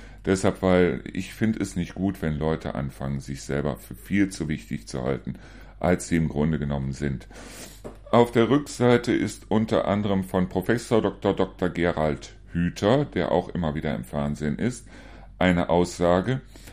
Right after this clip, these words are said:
„Ja, es ist ein erbärmlicher Zustand, in den wir unseren blauen Planeten versetzt haben.“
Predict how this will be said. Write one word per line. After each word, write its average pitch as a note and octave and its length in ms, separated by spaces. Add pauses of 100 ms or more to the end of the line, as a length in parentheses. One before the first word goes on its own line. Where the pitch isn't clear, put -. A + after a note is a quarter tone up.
(280)
„Ja, B2 300
es A2+ 260
ist - 260
ein F#2+ 200
erbärmlicher C3 800
Zustand, F#2 640
in E2+ 200
den E2 240
wir - 160
unseren D2+ 360
blauen A2+ 400
Planeten E2+ 580
versetzt - 600
haben.“ B1 300